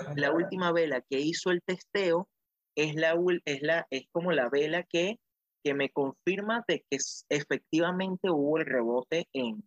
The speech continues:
en la línea de tendencia o en el canal. Entonces, a partir de acá, bueno, tú podrías considerar una entrada hasta, hasta, hasta esta zona, por ejemplo, de que tocas el techo del, del canal alcista,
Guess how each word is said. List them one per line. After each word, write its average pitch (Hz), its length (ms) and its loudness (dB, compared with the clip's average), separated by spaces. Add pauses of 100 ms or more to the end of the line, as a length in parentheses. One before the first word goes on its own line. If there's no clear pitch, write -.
(140)
en 120 160 0
la 113 80 2
línea 123 320 -2
de 143 60 0 (120)
tendencia 117 460 -4 (200)
o 165 160 0
en 180 80 0
el 147 140 0
canal. 135 360 -2 (520)
Entonces, 147 520 0
a 131 140 0
partir 139 400 0
de 180 100 2
acá, 196 440 0
bueno, 175 320 0 (240)
tú 123 120 -2
podrías 156 440 2
considerar 175 720 0
una 139 220 0
entrada 156 600 0
hasta, 151 540 0 (420)
hasta, 101 240 -6 (140)
hasta - 220 -8
esta - 200 -4
zona, 180 360 0
por 170 140 0
ejemplo, 165 520 -2
de 127 340 0 (320)
que 123 100 0
tocas 147 380 -4
el 156 180 -4
techo 202 560 -2 (220)
del, 117 540 0
del 110 180 -8
canal 123 300 -2
alcista, 190 640 -2